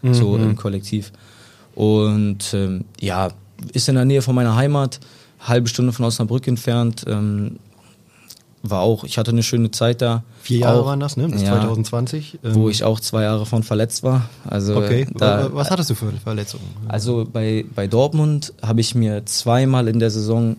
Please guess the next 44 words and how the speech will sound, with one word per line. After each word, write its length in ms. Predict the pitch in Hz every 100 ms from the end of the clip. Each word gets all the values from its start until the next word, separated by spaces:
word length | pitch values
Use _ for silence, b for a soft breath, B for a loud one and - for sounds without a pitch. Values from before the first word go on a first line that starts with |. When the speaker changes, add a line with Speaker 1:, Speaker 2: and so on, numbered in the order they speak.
| -
Speaker 2:
äh, 240 | 107 104 104
an 140 | 104
der 100 | 104
gleichen 320 | 101 113 113
Stelle 320 | 113 110 107 98
den 120 | 98
Fuß 280 | - 117 -
gebrochen. 420 | 90 85 78 98 - - -
Speaker 1:
Oh, 140 | 113 107
okay. 240 | 95 110 127
Speaker 2:
Ja. 280 | 92 92 - - B B B
Einmal 320 | 98 110 113
Speaker 1:
Zweimal, 40 | 104
Speaker 2:
im, 100 | 104 82 -
äh, 60 | 92 90
einmal 240 | 98 117 117
im 80 | 104
Spiel, 440 | - 135 156 185 - B B B B
dann 260 | - 107 101
war 160 | 107
ich 100 | 110
zur 200 | 110 101
Winterpause 580 | 113 135 123 - 120 113
wieder 180 | 107 110
fit 280 | - 147 143
und 160 | 107
wollte 260 | 113 110 107
eigentlich 340 | 104 120 110
in 100 | 120
der 240 | 110 104 - - 117
Rückrunde 480 | 120 123 120 113
halt 160 | 110 104
wieder 140 | 107
durchstarten. 720 | 98 117 143 - 156 160 185 196 120
Speaker 1:
Mhm. 240 | 117 113 B B B B
Speaker 2:
Ja, 260 | - 107 98
und 340 | - 110 104
dann 160 | 110 107
ist 160 | 98 110
er 160 | 104
mir 180 | 104 101
beim 200 | 101 98
Training, 460 | - 110 107 101 95
äh, 340 | - 90 90